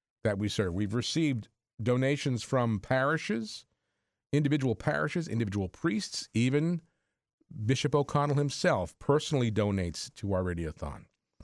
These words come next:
But as far as a diocesan donation, we've never received that. So maybe if you can, get together a, a, some kind of collection this weekend, or, uh, let your people know to listen and support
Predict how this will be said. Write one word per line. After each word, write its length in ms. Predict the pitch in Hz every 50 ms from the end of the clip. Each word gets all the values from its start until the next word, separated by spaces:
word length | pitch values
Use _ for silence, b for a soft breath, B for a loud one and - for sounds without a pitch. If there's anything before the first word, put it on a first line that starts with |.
| - _ _ _ _ _ _
But 80 | - 107
as 100 | 107 -
far 200 | - 139 131 131
as 80 | 123 98
a 60 | 117
diocesan 720 | 104 107 107 107 110 135 156 - - 165 - - 190 185 185
donation, 640 | 175 180 185 185 185 185 170 - 208 208 208 185 - _ _ _ _ _ _ _ _
we've 200 | - 123 117 113
never 320 | 120 123 131 139 135 143
received 480 | 139 139 127 - - - 151 147 143 107
that. 180 | 104 101 92 -
So 140 | - 131
maybe 380 | 120 123 131 143 170 170 165 139
if 120 | 117 -
you 80 | - 117
can, 420 | - - - 147 139 123 101 92 - _ _ _ _ _ _ _ _ _ _ _ _ _ _ _ B B B B - - _ _ _ _ _ _ _ _ _ _ _ _ - - 110 107 113 120
get 180 | 127 143 151
together 540 | - 143 127 117 131 131 131 127 123 120 113
a, 300 | 104 98 - 101 104 98
a, 40 | 90
some 260 | - - 135 143 151
kind 220 | - - 147 139
of 60 | 135 -
collection 560 | - 135 127 135 143 139 - - 131 123 123
this 180 | 120 117 -
weekend, 500 | 117 120 127 120 - 120 107 92 90 87
or, 220 | 87 92 92 92 92 - b b b b b b b b b b -
uh, 80 | - -
let 260 | 117 127 143 127 -
your 80 | 151 135
people 380 | - - 156 147 - 139 135
know 340 | 127 123 135 139 131 120 113
to 100 | 101 98
listen 600 | 98 110 113 123 147 160 - - 143 127 98 92
and 140 | 76 90 -
support 640 | - - 107 - _ - - - 233 220 147 -